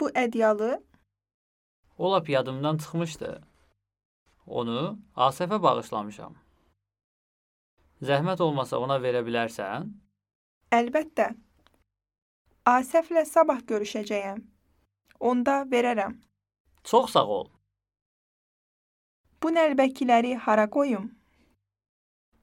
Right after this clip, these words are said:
Speaker 2: Onları sənə bağışlayıram.
Speaker 1: Çox sağ ol. Bu nəlbəkilərin naxışını çox sevirəm.
Speaker 2: Sevindim ki, bəyəndin.
Speaker 1: Onda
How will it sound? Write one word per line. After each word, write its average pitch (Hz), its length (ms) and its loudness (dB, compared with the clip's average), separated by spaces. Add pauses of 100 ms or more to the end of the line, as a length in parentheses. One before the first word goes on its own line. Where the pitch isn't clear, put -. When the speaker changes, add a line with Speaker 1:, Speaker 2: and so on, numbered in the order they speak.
(120)
Speaker 2:
Onları 131 540 2
sənə 196 320 -2
bağışlayıram. 117 720 2 (540)
Speaker 1:
Çox 359 260 0
sağ 247 220 2
ol. 190 200 0 (920)
Bu 302 100 0
nəlbəkilərin 247 800 2
naxışını 233 560 0 (160)
çox 285 240 -4
sevirəm. 202 540 -2 (840)
Speaker 2:
Sevindim 131 580 -2
ki, 165 380 0 (240)
bəyəndin. 139 640 2 (1080)
Speaker 1:
Onda 269 480 2